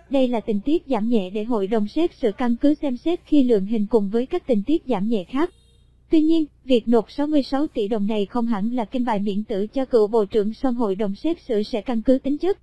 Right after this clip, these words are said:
mức độ của hành vi phạm tội cũng như các tình tiết tăng nặng, giảm nhẹ khác để đưa ra phán quyết cuối cùng. Luật sư Tuấn nói và cho rằng, trường hợp ông Son vẫn bị kết án tử hình, sau khi tòa sơ thẩm tuyên án,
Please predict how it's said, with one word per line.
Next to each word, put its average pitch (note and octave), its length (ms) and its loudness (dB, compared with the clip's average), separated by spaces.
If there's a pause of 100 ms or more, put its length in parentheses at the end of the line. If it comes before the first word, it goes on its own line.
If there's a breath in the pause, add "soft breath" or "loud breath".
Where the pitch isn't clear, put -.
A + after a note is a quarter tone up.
(120)
mức D#4 180 0
độ G#3+ 180 0
của A#3 180 -4
hành A#3 180 -2
vi C#4 180 2
phạm G3+ 220 -2
tội G3 220 0
cũng G#3 240 0
như B3 200 2
các E4+ 200 -4
tình G#3+ 160 -2
tiết E4 260 2
tăng C4 160 -2
nặng, G3 240 2 (200)
giảm A#3 240 -2
nhẹ A3+ 180 0
khác D#4 300 -4
để G#3+ 160 -2
đưa B3+ 120 2
ra B3 180 -2
phán B3+ 220 -6
quyết D#4+ 240 2
cuối D4 160 0
cùng. A3 260 4 (1040)
Luật C4+ 180 4 (100)
sư C#4+ 180 0
Tuấn C#4 220 2
nói D4 240 -2
và C#4+ 160 -2
cho B3 160 -6
rằng, A3+ 220 0 (240)
trường B3+ 160 6
hợp A#3 240 2
ông B3+ 200 -2
Son C4 260 -2
vẫn A3 260 -4
bị A3+ 180 0
kết C#4 160 -2
án B3 240 -4
tử A#3 140 -4
hình, A3+ 200 0 (200)
sau C4 220 -2
khi C4+ 200 0
tòa A#3 180 -2
sơ B3+ 240 -2
thẩm A3+ 260 -2
tuyên C4 160 0
án, A#3 240 -2